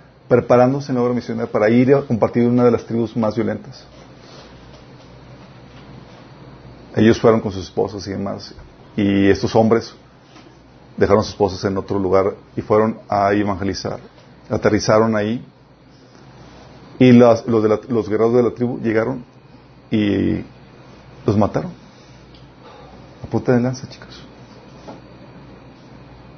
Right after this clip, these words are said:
Pero la obra no terminó ahí.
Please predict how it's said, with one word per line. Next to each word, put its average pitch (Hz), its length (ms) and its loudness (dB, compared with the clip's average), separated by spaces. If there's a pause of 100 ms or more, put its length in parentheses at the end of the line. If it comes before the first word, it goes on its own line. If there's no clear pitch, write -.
(1700)
Pero 101 140 2
la 110 140 6
obra 127 240 6
no 123 80 -2
terminó 117 300 -2
ahí. 120 120 -8